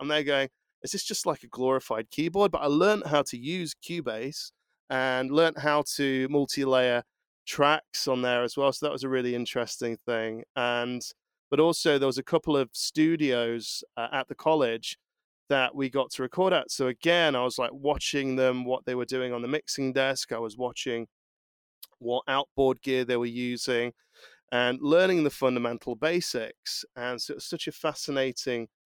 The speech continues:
experience. But then I left, um, yeah, I left college and decided to go into, uh, the finance world. And so, yeah, I've done marketing over the years. I've done,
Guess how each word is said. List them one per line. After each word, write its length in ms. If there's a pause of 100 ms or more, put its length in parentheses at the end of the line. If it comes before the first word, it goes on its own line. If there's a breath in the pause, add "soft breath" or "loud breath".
(320)
experience. 800
But 140
then 140
I 180
left, 680 (280)
um, 500 (180)
yeah, 120
I 20
left 280
college 600
and 140
decided 500 (100)
to 240 (840 loud breath)
go 160
into, 720 (100)
uh, 200
the 100
finance 460
world. 360 (260)
And 280
so, 480 (140)
yeah, 160
I've 180
done 160
marketing 440
over 160
the 80
years. 420
I've 180
done, 400